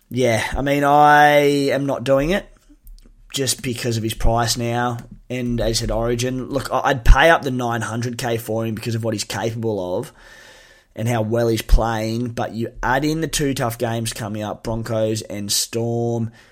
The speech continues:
You add in Origin where you'll miss, obviously, thirteen, sixteen, nineteen.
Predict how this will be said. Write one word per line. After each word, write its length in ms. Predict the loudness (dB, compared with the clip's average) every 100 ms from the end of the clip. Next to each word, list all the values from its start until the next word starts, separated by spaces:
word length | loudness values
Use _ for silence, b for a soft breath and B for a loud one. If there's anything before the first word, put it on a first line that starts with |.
| B -8
You 120 | -2
add 200 | 0 0
in 140 | 0
Origin 500 | 2 2 2 0 -2
where 180 | 0 0
you'll 160 | 0 0
miss, 260 | -2 -2
obviously, 240 | -4 -6 -6
thirteen, 480 | 0 0 0 -2
sixteen, 800 | 0 -2 -2 -4 -2 -4 -4 -4
nineteen. 840 | -4 -2 -2 -4 -4 -2 -2 -4